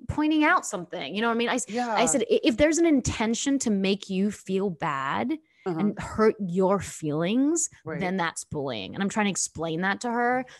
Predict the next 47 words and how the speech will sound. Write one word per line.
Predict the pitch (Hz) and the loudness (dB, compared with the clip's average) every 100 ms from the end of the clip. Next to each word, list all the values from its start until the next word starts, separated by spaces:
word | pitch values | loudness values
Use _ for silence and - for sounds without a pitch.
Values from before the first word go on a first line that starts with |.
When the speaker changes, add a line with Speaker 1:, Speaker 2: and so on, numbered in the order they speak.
| _ | _
Speaker 1:
But | 226 | -2
if | 220 | 0
she's | - 220 | -2 -2
like, | 226 214 - | 2 0 2
"Oh, | 320 | 2
your | 311 392 | 4 0
hair's | - 254 311 240 | 2 0 0 0
really | 226 175 | 0 0
curly," | - 170 123 90 82 _ _ _ _ _ _ _ _ _ _ | 0 -2 -2 -4 -8 _ _ _ _ _ _ _ _ _ _
that's | 190 240 - | 0 0 4
one | 254 262 | 2 4
thing. | 190 160 | 2 0
But | 190 | -2
if | |
she's | - 196 | -2 -2
like, | 185 - | -2 -2
"Ew, | 247 262 262 190 | 0 4 4 4
your | 214 | 2
hair's | 254 - 190 214 | -2 -2 0 0
really | 208 180 | -2 -4
curly. | 165 175 147 135 | -4 -4 -2 -2
You | 175 233 | 0 0
look | 233 | -2
gross," | - 180 175 107 - | 0 2 2 2 -2
that's | 208 220 | -4 -8
a | |
totally | - - 208 202 190 | -10 -10 -6 -4 -2
different | 175 - 156 - | -4 -4 -6 -6
intention. | 151 - 175 185 - 98 82 58 - | -12 -8 -4 -4 -4 -8 -8 -14 -18
Speaker 2:
Right. | 147 160 147 143 | -10 -8 -8 -2
Speaker 1:
So | 254 | 0
I | |
sometimes | 269 302 311 311 | 2 2 2 2
think | 294 - | 0 -2
kids | - 214 214 | -2 -2 -2
are | |
just | 180 170 - | -4 -6 -10
kids. | - 160 185 226 | -6 -2 -2 -2
And | 196 | -2
then | 175 175 | -4 -4
sometimes | 185 180 180 170 | -6 -4 -6 -4
there's | 165 156 - | -6 -6 -8
absolutely | - 165 156 165 160 160 | -6 -4 -6 -8 -8 -8
bullying | 151 160 156 147 156 143 - | -8 -8 -8 -8 -10 -12 -12
that's | 151 | -12
going | - 147 147 143 | -8 -6 -6 -8
on | 156 117 - | -10 -12 -16